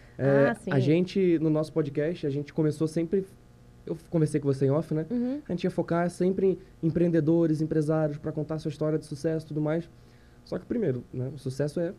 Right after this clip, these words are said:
Speaker 1: relativo.
Speaker 2: Uhum.
Speaker 1: É você obter êxito naquilo que você se dispõe a fazer.
Speaker 2: Sim.
Speaker 1: E aí,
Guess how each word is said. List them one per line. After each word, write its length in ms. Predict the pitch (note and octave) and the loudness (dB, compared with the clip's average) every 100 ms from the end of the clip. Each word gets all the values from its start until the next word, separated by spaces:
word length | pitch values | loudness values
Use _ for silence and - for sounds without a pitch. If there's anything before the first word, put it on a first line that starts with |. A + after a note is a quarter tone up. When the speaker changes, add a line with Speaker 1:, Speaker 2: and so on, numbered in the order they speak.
| - - - - | -16 -20 -20 -10
Speaker 1:
relativo. 480 | F#3 G#3+ A#3 C#3 A2+ - | -6 -4 -2 -2 -2 -4
Speaker 2:
Uhum. 300 | A3+ G#3 F#3 | -6 -4 -4
Speaker 1:
É 100 | F#3+ | 0
você 420 | C3+ C#3 D#3 D#3+ E3+ | 2 2 2 2 4
obter 460 | D#3+ D#3 D#3+ D#3 | 2 2 4 4
êxito 180 | E3 E3 | 2 0
naquilo 300 | F#3 F3+ F3 | -4 -2 -2
que 80 | - | -2
você 80 | F#3+ | -4
se 100 | F#3+ | -4
dispõe 320 | E3+ - F3 | -6 -2 -2
a 60 | |
fazer. 340 | F3 G#3 G3+ A#2 - | 0 2 2 0 -4
Speaker 2:
Sim. 200 | - - - - - | -18 -18 -18 -20 -8
Speaker 1:
E 120 | G#3+ G#3+ | 0 2
aí, 360 | G#3+ A3+ C4 | 4 2 0